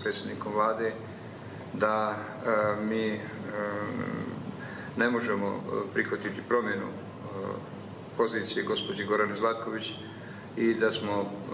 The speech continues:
podržali njen lični stav da ona ostane na mjestu ministra trgovine i turizma u vladi Republike Srpske,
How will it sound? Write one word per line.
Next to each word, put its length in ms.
podržali 480
njen 160
lični 280
stav 340
da 360
ona 160
ostane 400
na 120
mjestu 320
ministra 460
trgovine 400
i 80
turizma 320
u 60
vladi 240
Republike 400
Srpske, 320